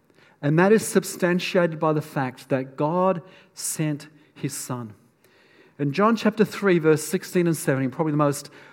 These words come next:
uh, well-known verses in all of the Bible, it says, "For this is how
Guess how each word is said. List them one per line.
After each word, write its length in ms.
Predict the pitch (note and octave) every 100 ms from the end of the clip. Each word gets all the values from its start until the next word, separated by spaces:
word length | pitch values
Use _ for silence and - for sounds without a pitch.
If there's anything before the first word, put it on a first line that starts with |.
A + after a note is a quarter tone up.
| -
uh, 260 | C#3 C#3+ C3+
well-known 720 | C3+ C3+ D#3+ G3+ G3+ G3 F#3 E3+
verses 640 | C3+ D#3+ D#3 D#3+ C#3+ - - - -
in 140 | C#3+
all 200 | D3+ D#3
of 100 | D#3
the 80 | D3+
Bible, 320 | C3 A#2+ A#2+
it 60 | A#2+
says, 260 | - A#2+
"For 180 | - C#3
this 320 | C#3+ G3+ -
is 140 | G#3+ -
how 480 | - F3+ F3 E3